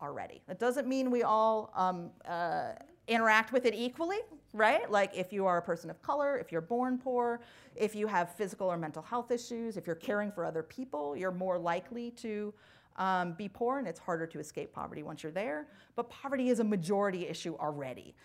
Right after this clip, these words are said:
So it's crazy that the politics of public assistance, um, are all about means testing, punishing, um, diverting people from public programs. So they, they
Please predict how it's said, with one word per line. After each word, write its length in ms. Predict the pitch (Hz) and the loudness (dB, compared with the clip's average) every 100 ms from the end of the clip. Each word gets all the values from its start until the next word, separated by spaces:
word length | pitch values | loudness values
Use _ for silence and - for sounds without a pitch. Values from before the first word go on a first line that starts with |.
| - | -18
So 220 | - 269 | 8 10
it's 160 | 247 247 | 10 8
crazy 840 | - - 339 494 392 185 156 214 | 0 0 4 6 4 2 -2 -4
that 180 | 254 226 | 0 0
the 60 | 214 | -2
politics 600 | - 202 220 226 226 214 | -2 0 2 0 -2 -4
of 80 | 214 | -2
public 300 | 190 175 185 | 0 0 -2
assistance, 840 | 196 294 302 - 170 175 - - - - - - | -2 -2 -4 -4 -4 -4 -8 -18 -20 -20 -12 -2
um, 160 | 196 | 0
are 160 | - 208 | 4 2
all 300 | - 202 262 | 4 4 6
about 640 | 269 202 165 156 180 - - | 6 6 4 4 2 -2 -4
means 540 | 185 202 233 262 262 | -2 2 4 4 2
testing, 720 | - 175 175 - 180 160 156 165 | -2 -4 -6 -4 -2 -2 -4 -6
punishing, 880 | - - 220 240 - 160 156 147 156 - - - - | -6 0 0 0 -4 -6 -6 -6 -10 -16 -20 -20 2
um, 360 | 175 170 165 160 | 8 8 8 4
diverting 600 | 196 175 208 262 277 240 | 4 6 8 8 8 0
people 340 | 202 165 160 | 0 -2 -4
from 200 | - 175 | -2 -6
public 360 | - 151 165 - | -4 -2 -4 0
programs. 580 | 294 294 175 147 143 | 0 2 -2 -2 -6
So 100 | - | -2
they, 140 | 226 214 208 | 0 0 -2
they 200 | 240 240 | 2 4